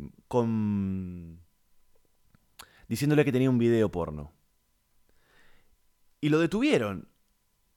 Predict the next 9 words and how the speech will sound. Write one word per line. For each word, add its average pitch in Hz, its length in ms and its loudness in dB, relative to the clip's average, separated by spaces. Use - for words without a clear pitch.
Y 160 160 -4
él 240 140 0
en 208 120 2
ese 202 120 0
momento 226 300 2
era 202 100 2
funcionario, 135 1400 -2
funcionario 160 680 -2
de, 92 1400 -4